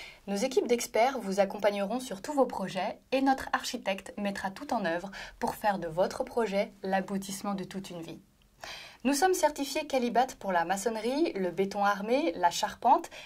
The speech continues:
et les structures industrialisées, les tuiles à emboîtement ou à glissement, les tuiles canal, les couvertures en plaques nervurées ou ondulées.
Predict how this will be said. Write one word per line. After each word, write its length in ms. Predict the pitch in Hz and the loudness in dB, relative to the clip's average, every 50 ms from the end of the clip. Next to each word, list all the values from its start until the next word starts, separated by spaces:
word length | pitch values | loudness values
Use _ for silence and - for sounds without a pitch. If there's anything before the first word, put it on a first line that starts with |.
| - - 226 | -10 -8 -6
et 40 | |
les 100 | 196 202 | -4 -4
structures 540 | 196 - - 254 233 - - 233 220 196 - - | -4 -4 -4 -6 -6 -6 -6 -4 -4 -4 -4 -2
industrialisées, 1000 | - 202 202 190 190 190 - - 196 180 175 170 180 185 165 196 240 294 349 349 - - - - - - | -2 -2 -2 -2 -4 -6 -6 -6 -4 -4 -2 -4 -4 -6 -2 -2 -2 -2 -2 -6 -12 -20 -20 -20 -10 -4
les 160 | 202 202 208 | -2 -2 -2
tuiles 280 | 202 - - 247 214 190 | -2 -4 -4 -2 2 2
à 100 | 165 165 | 2 2
emboîtement 680 | 175 175 175 196 196 196 - - 220 233 226 - - - - | 0 0 2 2 2 0 -2 0 2 2 2 2 -2 -8 -6
ou 120 | 185 190 | 2 2
à 80 | 196 196 | 2 4
glissement, 500 | 196 247 254 254 - 262 262 277 294 320 339 330 - | 4 0 -2 -2 -2 2 4 4 4 4 2 -4 -4
les 180 | 196 196 196 | -2 -2 -2
tuiles 240 | 196 - 277 277 277 | -2 0 0 0 2
canal, 460 | - 240 220 196 175 175 180 214 254 247 - - - - - - | 4 2 2 4 2 0 0 0 -2 -4 -8 -14 -16 -14 -8 -4
les 160 | 202 202 196 | -4 -2 -2
couvertures 580 | 202 - - 302 285 - - - 254 254 247 214 | -2 -2 2 2 2 2 2 -4 0 0 2 2
en 80 | 196 | 2
plaques 400 | 196 - 190 175 165 170 - - | 0 2 2 2 2 0 -2 -6
nervurées 640 | 208 233 262 277 240 220 220 214 196 202 233 254 - - - - | 0 0 0 0 0 -2 -4 -2 0 0 -2 -2 -4 -10 -6 -2
ou 60 | 302 | 0
ondulées. 500 | 311 277 247 214 185 185 160 - - | 2 2 2 2 0 -2 -6 -8 -12